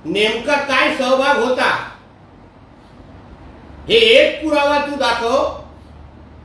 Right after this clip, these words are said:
तू बोलीन तो विषय मी करेन. तुझ्या, तुला पाहिजे असेल तर सामन्यामध्ये एक महिना नोकरी करण्यासाठी येईल.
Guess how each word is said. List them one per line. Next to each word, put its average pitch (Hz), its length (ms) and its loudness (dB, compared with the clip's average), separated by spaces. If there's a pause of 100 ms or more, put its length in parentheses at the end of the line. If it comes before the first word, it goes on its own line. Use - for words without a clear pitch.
(2250)
तू 254 120 0
बोलीन 226 520 4
तो 311 180 4
विषय 294 280 2
मी 294 160 -2
करेन. 262 280 2 (3000)
तुझ्या, 254 300 4 (100)
तुला 269 260 0
पाहिजे 262 360 0
असेल 285 460 2
तर 277 160 -2
सामन्यामध्ये 269 800 0
एक 262 220 0
महिना 277 280 0
नोकरी 277 380 0
करण्यासाठी 302 540 -4
येईल. 269 300 0